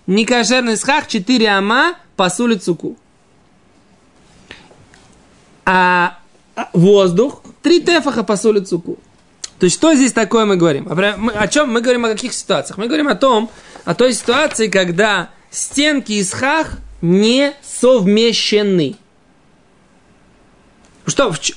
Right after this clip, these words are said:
в чём наша Мишна? О чём она, собственно говоря, говорит? Она говорит о том, что стенки и схах должны быть совмещены в пространстве. То есть между схахом и стенками должно быть расстояние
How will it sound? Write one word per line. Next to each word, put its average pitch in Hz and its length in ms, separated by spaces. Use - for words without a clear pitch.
в - 40
чём 285 260
наша 220 260
Мишна? 214 340
О 143 60
чём 262 260
она, 208 140
собственно 165 300
говоря, 151 320
говорит? 160 540
Она 180 80
говорит 202 200
о 202 60
том, 277 160
что 190 260
стенки 269 640
и 180 220
схах 277 480
должны 175 420
быть 214 180
совмещены 220 760
в - 60
пространстве. 196 760
То 202 140
есть - 200
между 208 440
схахом 196 560
и 165 60
стенками 262 500
должно 170 240
быть 208 100
расстояние 190 800